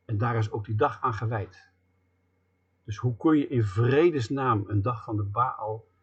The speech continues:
in de plaats gaan zetten voor de heilige dag van Yahweh? Ach, zegt die dominee, ja, het is maar de vraag of je die Sabbatswet zo strikt moet houden, zoals de Joden zeggen.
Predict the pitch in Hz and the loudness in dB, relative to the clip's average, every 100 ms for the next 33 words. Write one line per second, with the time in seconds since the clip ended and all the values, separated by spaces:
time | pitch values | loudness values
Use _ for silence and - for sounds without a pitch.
0 | _ - 107 104 - 135 131 120 110 113 | _ -6 -4 -4 -2 -2 -2 -4 -2 -2
1 | 110 113 107 95 92 139 135 104 113 113 | -4 -6 -6 -6 -6 -6 -4 -6 -4 -4
2 | 110 - _ _ _ - 107 104 117 120 | -6 -12 _ _ _ -6 -2 2 0 0
3 | 104 90 _ _ _ _ _ _ _ _ | -4 -8 _ _ _ _ _ _ _ _
4 | _ - 127 110 104 - 123 - 110 123 | _ 0 2 0 -4 -4 -4 -2 0 4
5 | 120 113 104 98 - _ _ _ _ _ | 4 4 2 -2 -6 _ _ _ _ _
6 | 110 117 107 - _ _ _ _ _ _ | 0 2 2 -2 _ _ _ _ _ _
7 | - 107 117 110 104 101 - 101 127 156 | -10 -4 -2 0 0 0 -4 -2 0 0
8 | - - _ _ _ _ 147 107 139 120 | -2 -12 _ _ _ _ -4 -2 0 2
9 | 110 117 113 - _ - 139 120 113 104 | 2 2 0 -4 _ -6 -2 0 -2 0
10 | 117 107 - - _ _ _ _ _ _ | 0 -2 -6 -20 _ _ _ _ _ _
11 | _ - 110 127 113 - - 127 107 120 | _ -4 0 2 2 -2 -4 -2 0 0
12 | 107 101 107 113 101 101 - _ _ _ | 2 2 2 2 0 -4 -8 _ _ _
13 | _ _ - 117 107 107 104 98 113 107 | _ _ -10 -8 -2 -2 0 2 2 2
14 | 101 107 110 101 - | 0 0 -2 -4 -16